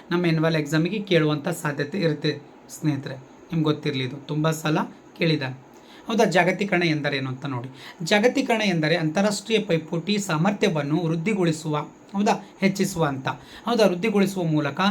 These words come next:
ಆರ್ಥಿಕತೆಯನ್ನು ವಿಶ್ವದ ಮಾರುಕಟ್ಟೆಗೆ ತೆರೆದಿಡುವುದನ್ನು ಜಾಗತೀಕರಣ ಎನ್ನುತ್ತೇವೆ. ನೋಡಿ ವಿದ್ಯಾರ್ಥಿಗಳೇ, ಜಾಗತಿಕ ಮಾರುಕಟ್ಟೆ ಅಂದರೆ ನಮ್ಮ ಮಾರುಕಟ್ಟೆ, ವಿಶ್ವದ ಮಾರುಕಟ್ಟೆಗೆ ನಾವು ಅನ್ನ ಓಪನ್ ಅಪ್ ಆಗೋದು ಅಂತ, ತೆರೆದಿಡುವುದು ಅಂತ, ಹೌದಾ?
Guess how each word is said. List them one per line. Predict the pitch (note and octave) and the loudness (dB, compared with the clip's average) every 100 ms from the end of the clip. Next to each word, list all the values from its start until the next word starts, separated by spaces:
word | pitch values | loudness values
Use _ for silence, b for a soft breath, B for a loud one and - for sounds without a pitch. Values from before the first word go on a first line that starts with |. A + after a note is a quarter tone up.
| G3+ B | -2 B
ಆರ್ಥಿಕತೆಯನ್ನು | F#3 G3+ B3 A#3 G3+ F3 D#3 G3 | 2 4 2 0 2 2 2 0
ವಿಶ್ವದ | F#3+ G3 - A3 A3 | 0 -2 -2 0 2
ಮಾರುಕಟ್ಟೆಗೆ | G#3 E3 F3 E3+ D#3+ E3+ | 4 4 2 0 -2 -2
ತೆರೆದಿಡುವುದನ್ನು | E3 D3+ D#3 D#3 E3 F3+ E3 D3+ | 0 0 0 0 -2 -2 0 0
ಜಾಗತೀಕರಣ | D3+ C#3 C#3 D3 C#3+ C#3 | 0 -2 -4 -8 -8 -6
ಎನ್ನುತ್ತೇವೆ. | C3+ B2+ B2 B2+ A#2+ | -6 -6 -8 -10 -8
ನೋಡಿ | C3 D3+ | -6 -6
ವಿದ್ಯಾರ್ಥಿಗಳೇ, | C3+ C3 B2+ - B2+ C3+ B B B - | -6 -8 -10 -10 -12 -12 B B B -8
ಜಾಗತಿಕ | E3 D#3+ E3+ G3+ | -2 -2 -2 -2
ಮಾರುಕಟ್ಟೆ | G3 F3 F3 E3+ D#3 | 0 0 0 -2 -2
ಅಂದರೆ | F3+ G3 G#3+ | -2 0 0
ನಮ್ಮ | E3 G3+ | 0 0
ಮಾರುಕಟ್ಟೆ, | A#3 F3 D3+ D#3 - G#3 B B G3 | 0 0 -2 -4 -4 -4 B B -2
ವಿಶ್ವದ | G3+ A#3+ B3 | -2 2 2
ಮಾರುಕಟ್ಟೆಗೆ | A3+ F#3 E3+ E3 - D3+ G#3+ C4 B - | 2 2 0 -2 -4 -2 -2 -2 B -4
ನಾವು | F3 E3+ | 0 2
ಅನ್ನ | D#3+ E3 B3+ C#4 - - G3+ | 2 2 0 -2 -12 -8 -2
ಓಪನ್ | E3+ F3 | 0 2
ಅಪ್ | E3 D#3 | 2 0
ಆಗೋದು | D3 C#3 C3+ C3 | -6 -6 -6 -6
ಅಂತ, | C3 D#3 - - | -6 -8 -10 -6
ತೆರೆದಿಡುವುದು | - F3+ F3 D#3+ D3 C#3+ | 0 0 2 0 0 -2
ಅಂತ, | C3+ C3 - - B - | -4 -6 -10 -14 B -4
ಹೌದಾ? | A3+ G3 | 2 2